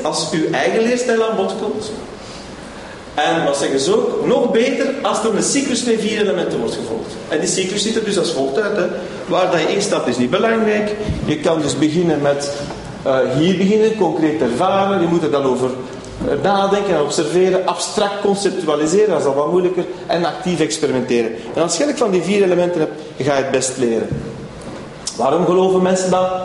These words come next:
Weer al vermeende autoriteit. Dit is vaak zo, en ik ga het ook eens zeggen. Dat is een, dat is een risico dat wij allemaal lopen. Dus zeg, als professor Betts nu morgen iets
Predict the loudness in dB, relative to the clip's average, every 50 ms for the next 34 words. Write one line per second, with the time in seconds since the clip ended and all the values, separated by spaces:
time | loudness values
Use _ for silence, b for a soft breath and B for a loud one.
0 | -6 -8 -8 -6 -2 0 2 2 4 4 4 4 4 4 4 2 2 0 0 0
1 | 2 2 2 2 2 0 0 0 0 0 0 0 0 0 0 0 -2 B B B
2 | B B B B 0 0 2 2 2 0 0 2 2 2 2 2 0 0 2 2
3 | 4 4 2 2 2 2 2 4 4 2 2 2 0 0 2 2 2 2 0 B
4 | B B B B B 0 2 4 4 4 2 2 0 0 2 2 2 2 0 2
5 | 2 4 4 4 4 4 2 2 2 2 2 4 4 4 4 4 4 4 4 4
6 | 4 2 2 0 -2 0 0 0 0 2 0 0 0 0 -2 -4 -2 -2 -2 0
7 | 0 0 0 2 0 0 0 0 0 0 0 2 2 2 2 2 4 4 4 2
8 | 2 2 2 0 0 0 0 -2 0 -2 -4